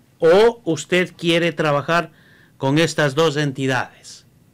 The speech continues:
una L L C que va a tributar en un anexo C, o una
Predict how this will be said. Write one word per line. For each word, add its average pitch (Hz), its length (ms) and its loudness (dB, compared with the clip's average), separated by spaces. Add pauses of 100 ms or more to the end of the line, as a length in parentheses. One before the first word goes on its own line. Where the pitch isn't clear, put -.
(680)
una 156 360 0
L 165 300 0
L 147 180 -4
C 185 380 -2 (260)
que 135 160 -2
va 147 140 0
a 151 100 -2
tributar 151 560 -2
en 135 160 -4
un 151 160 -4
anexo 139 460 -6
C, 202 360 -6 (600)
o 147 140 0
una 175 460 0